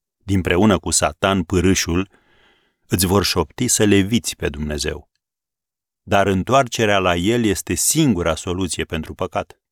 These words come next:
Împovărat de adulter, deprimare și crimă,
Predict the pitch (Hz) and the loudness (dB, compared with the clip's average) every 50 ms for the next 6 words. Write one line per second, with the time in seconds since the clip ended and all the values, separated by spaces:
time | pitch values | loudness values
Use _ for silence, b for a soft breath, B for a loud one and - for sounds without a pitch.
0 | _ _ _ _ _ _ _ _ _ _ _ _ _ _ _ _ _ _ - 107 | _ _ _ _ _ _ _ _ _ _ _ _ _ _ _ _ _ _ -4 -2
1 | 85 107 101 87 98 101 117 113 101 98 92 90 87 87 85 85 80 - - 113 | 2 2 2 4 4 4 4 4 4 2 2 2 2 0 -2 -2 -4 0 2 4
2 | 123 113 92 80 80 82 - - 82 80 90 104 113 104 98 104 - - - 80 | 4 4 2 0 -4 -4 -4 -4 -4 -2 0 2 2 2 0 -2 -4 -4 -8 -10
3 | - - 107 113 113 101 87 80 78 | -8 -4 -2 0 0 0 0 -2 -4